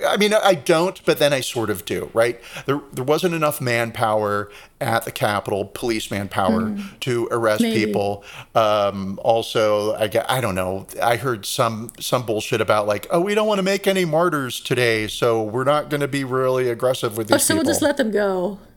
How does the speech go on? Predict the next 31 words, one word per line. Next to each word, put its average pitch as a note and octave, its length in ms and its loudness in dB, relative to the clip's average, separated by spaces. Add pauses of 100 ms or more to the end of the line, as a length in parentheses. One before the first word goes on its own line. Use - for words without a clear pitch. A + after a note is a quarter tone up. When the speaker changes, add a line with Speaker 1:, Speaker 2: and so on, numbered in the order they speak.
(300)
Speaker 2:
Yeah. A#2+ 400 -2 (180)
Speaker 1:
It, B2 260 0
it's C3+ 200 0
stupid. - 280 2
Speaker 2:
Ridiculous. G#3 680 -2
Speaker 1:
And, B2 180 2
and B2 360 0 (140)
of D3+ 180 2
course, - 540 0 (260)
of - 160 -2
course, - 640 -2
it's A2 260 -4
white A2 300 0
privilege, G2+ 800 -2
uh, G#2 400 2
in A#2+ 360 0 (220)
Speaker 2:
Yeah. F#3 380 0
Speaker 1:
all G#3 200 4
of A#2 60 0
its - 100 -10
beautiful A2 320 -2
glory. G2 360 0 (480)
Um, G2+ 600 0 (200)
and A2+ 240 0
so G#2+ 440 2
I, A2 520 0 (720)
I A#2+ 220 4
see A2+ 260 -4
that. G2+ 300 0
Speaker 2:
It's - 540 0 (200)
Speaker 1:
But C3+ 100 8